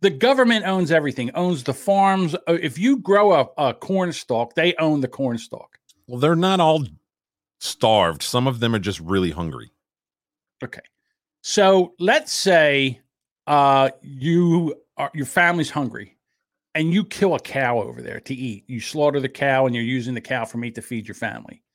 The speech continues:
Speaker 1: Uh, and the government finds out. They come in and they kill the whole family. They kill the whole family. Now, does that happen in the U S?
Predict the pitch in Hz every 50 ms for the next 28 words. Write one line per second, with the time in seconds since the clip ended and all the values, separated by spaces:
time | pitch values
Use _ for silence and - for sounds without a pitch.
0 | _ _ _ _ _ _ _ _ _ _ _ _ _ _ - 147 143 139 135 127
1 | - - - 147 131 123 _ - 151 147 143 147 151 - _ - - - _ _
2 | 156 120 151 147 143 139 135 135 123 120 113 165 170 185 185 185 170 147 - 165
3 | 151 143 135 123 - 139 127 113 107 - - 160 165 165 - 196 214 208 202 190
4 | 185 180 170 156 156 147 139 131 - 190 170 151 143 131 135 117 - - 117 107
5 | 95 - 104 - _ _ _ _ _ _ - 147 135 - 220 208 180 151 135 151
6 | 139 - - 123 110 - - - - _ _ _ _ _ _ _ _ _ _ _
7 | - - _ _ _ - 160 160 156 151 156 139 156 151 - 220 254 247 254 269
8 | 262 269 247 247 247 240 240 233 233 226 226 233 240 233 - - -